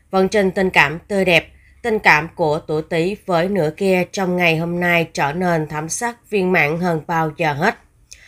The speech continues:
Tuổi Tý độc thân, chóng tìm được chân mệnh đời mình nhờ những lời may mối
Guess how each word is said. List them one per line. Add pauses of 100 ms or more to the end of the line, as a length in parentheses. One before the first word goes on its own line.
(240)
Tuổi
Tý
độc
thân, (200)
chóng
tìm
được
chân
mệnh
đời
mình (260)
nhờ
những
lời
may
mối